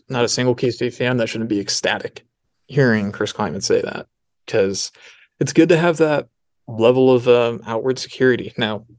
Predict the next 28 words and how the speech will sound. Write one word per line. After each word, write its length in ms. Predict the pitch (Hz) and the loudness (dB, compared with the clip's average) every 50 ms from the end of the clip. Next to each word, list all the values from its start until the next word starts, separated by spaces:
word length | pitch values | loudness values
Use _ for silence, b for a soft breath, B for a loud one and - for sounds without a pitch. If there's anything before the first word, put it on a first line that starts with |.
| _ _ _ _ - | _ _ _ _ -2
granted, 560 | 131 123 123 139 139 147 151 156 156 156 - _ _ _ _ _ _ _ _ - | 0 2 2 2 4 2 2 0 0 -6 -10 _ _ _ _ _ _ _ _ -18
that 280 | 127 123 120 104 110 | -14 -4 -2 -2 0
hasn't 300 | 107 113 120 123 139 127 | 2 2 2 2 2 0
stopped 320 | - - - 123 120 120 - | 0 -2 -2 -2 -2 -2 -2
some 200 | - 120 110 107 | -2 -2 -2 -2
coaches 360 | - 101 85 - - 101 - | -2 -4 -4 -4 -6 -10 -10
in 60 | 71 | -10
the 80 | 71 69 | -10 -10
past. 400 | - - - - - - - - _ _ | -10 -10 -12 -12 -12 -14 -14 -16 _ _
<laughs> 100 | _ - | _ -6
Some 300 | - - - 175 165 135 | -4 2 4 4 4 6
coaches 420 | - 160 156 139 - 165 143 131 | 6 6 6 6 6 4 4 6
will 120 | 127 127 123 | 6 6 6
still 260 | - - 131 127 123 | 6 6 6 8 8
leave 220 | 117 113 104 101 | 8 6 4 2
after 220 | 98 90 92 - 85 | 0 -2 -4 -6 -8
saying 300 | - - 101 92 85 - | -6 -4 -6 -6 -6 -6
stuff 280 | - - 82 90 - | -4 -4 -4 -4 -4
like 160 | - 78 - - | -4 -4 -4 -4
that. 240 | - 64 69 - - B B B B B B B B B _ _ - | -6 -6 -6 -8 -12 B B B B B B B B B _ _ -10
But 460 | 131 117 - 107 104 104 104 95 - _ _ _ _ - _ | -8 -2 -2 0 0 0 -4 -4 -8 _ _ _ _ -20 _
Klieman's 320 | - 107 110 120 123 117 | -2 0 2 2 4 4
always 200 | 113 113 117 113 | 4 4 4 2
come 140 | - 120 113 | 0 -2 -2
off 200 | 113 113 110 - | 0 -2 -2 -4
as 80 | - - | -8 -4
pretty 180 | - 113 113 | -2 -2 0
genuine. 580 | 110 117 107 110 113 113 117 117 120 127 143 | 0 0 0 0 0 0 -2 -2 -4 -6 -10